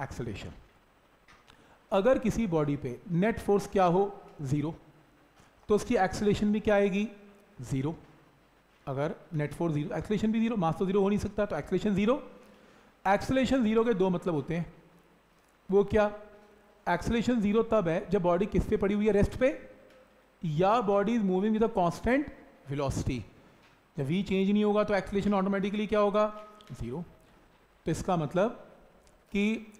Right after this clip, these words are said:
अगर acceleration zero है तो body is either at rest or is moving with a constant velocity। कोई डाउट इसमें? क्लियर है यहाँ तक?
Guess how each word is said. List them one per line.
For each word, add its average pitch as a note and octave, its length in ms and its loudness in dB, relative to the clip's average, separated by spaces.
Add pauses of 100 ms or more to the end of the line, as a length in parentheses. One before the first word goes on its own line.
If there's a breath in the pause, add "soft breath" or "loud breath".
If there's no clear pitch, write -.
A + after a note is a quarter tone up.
(100)
अगर F#3 180 2
acceleration G#3+ 480 0
zero C#3+ 260 0
है F3+ 140 2 (120)
तो F3 120 0
body E3 420 0
is - 140 -2
either E3+ 280 2
at G#3+ 180 -2
rest A#3+ 320 0 (840)
or A3 200 6 (200)
is G#3+ 160 2
moving F#3+ 320 2
with A3 120 4
a G#3+ 80 -2
constant G3+ 540 0 (380)
velocity। B2 400 -6 (120)
कोई E3+ 80 -2
डाउट F#3 240 2
इसमें? G3 280 0 (1400)
क्लियर F#3+ 200 4
है G3 40 4
यहाँ F#3+ 140 2
तक? G3 160 -4